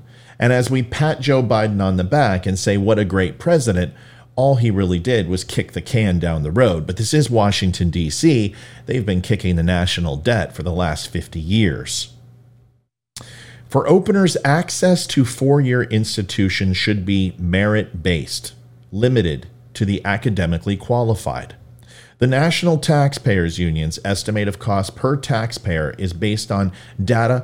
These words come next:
from the Penn Wharton budget model in regards to giving this free money, yours and mine, to this debt forgiveness.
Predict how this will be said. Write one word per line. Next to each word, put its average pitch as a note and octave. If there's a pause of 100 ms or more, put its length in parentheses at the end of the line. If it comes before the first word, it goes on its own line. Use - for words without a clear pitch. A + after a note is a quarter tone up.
(160)
from A2
the G2+
Penn C3
Wharton G2
budget A2
model D#2+
in F#2
regards G2
to F2 (240)
giving G2+
this F2+
free B2+
money, G#2+ (260)
yours G#2+
and D2+
mine, E2 (840)
to B2
this G2+
debt F#2+
forgiveness. F2+